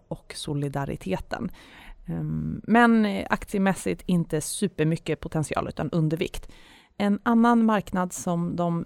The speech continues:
lyfter fram, eh, som neutrala, det är tillväxtmarknaderna. Eh, det är förvisso attraktiva värderingar. De har ju gått ner,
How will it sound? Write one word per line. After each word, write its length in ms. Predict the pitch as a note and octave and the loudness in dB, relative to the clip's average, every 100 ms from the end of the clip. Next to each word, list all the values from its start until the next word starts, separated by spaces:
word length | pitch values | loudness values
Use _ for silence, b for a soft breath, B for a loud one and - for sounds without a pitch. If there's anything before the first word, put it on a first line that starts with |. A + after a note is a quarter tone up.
| - | -6
lyfter 360 | E3 E3 - E3 | -6 -6 -8 -6
fram, 380 | E3+ D#3+ D#3+ | -2 0 0
eh, 200 | - F3 | -2 -4
som 320 | E3 - E3 E3 | -4 -2 0 2
neutrala, 680 | E3+ E3+ A#3 B3+ E3+ D3 - | 2 2 4 6 6 4 0
det 280 | F3 F#3 F#3+ - | -2 -2 -2 -2
är 360 | D#3+ D3+ D3+ | -2 0 -2
tillväxtmarknaderna. 1080 | D#3 C4 F3 - A3+ D4 - G#3+ F3 - G3 _ B B B B B | -4 -2 0 0 0 -2 -2 -2 -2 -4 -6 _ B B B B B
Eh, 200 | G#3+ F#3 - | -6 -4 -2
det 100 | G3 | -4
är 40 | |
förvisso 460 | G3+ A3+ A3 - - | -2 -2 -4 -6 -4
attraktiva 600 | - - F#3 - D#3+ D#3 | -4 -4 -6 -4 -4 -2
värderingar. 840 | D3 C#3+ E3 G3+ B3 C4 C#4+ G4 | -2 -2 0 2 2 2 0 -2
De 220 | A3+ E3 E3 | -2 -2 -2
har 140 | F3 | -2
ju 240 | E3+ E3+ | 0 -2
gått 220 | E3 D#3+ - | -4 -8 -6
ner, 460 | E3 D#3+ D#3 C#3+ | -2 -2 -2 -6